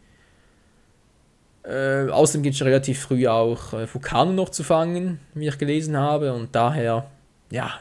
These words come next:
wieso Magby nehmen, oder? Eine gute Frage. Daher lieber Schwarz zwei. Abgesehen davon gibt's ja auch Washaquille, also diesen, äh, kommt's mir gerade noch in den Sinn?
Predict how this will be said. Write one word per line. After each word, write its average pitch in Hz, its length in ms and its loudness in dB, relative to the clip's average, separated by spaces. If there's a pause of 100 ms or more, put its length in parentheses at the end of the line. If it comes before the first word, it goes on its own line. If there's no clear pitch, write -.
(100)
wieso 127 220 2
Magby 127 320 0
nehmen, 104 260 -6
oder? 127 260 0 (440)
Eine 101 100 -12
gute 120 240 -4
Frage. - 380 -12 (1200)
Daher 180 240 6
lieber 151 200 4
Schwarz 131 360 2
zwei. 170 280 4
Abgesehen 156 360 0
davon 143 160 -4
gibt's 131 160 -4
ja 107 100 -2
auch 113 140 -6
Washaquille, 180 680 0
also 131 200 -4
diesen, 76 840 -10
äh, - 60 -18 (1400)
kommt's - 200 -10
mir 185 80 -10
gerade 180 160 -6
noch 175 120 -8
in 160 60 -6
den 151 60 -8
Sinn? 247 320 -8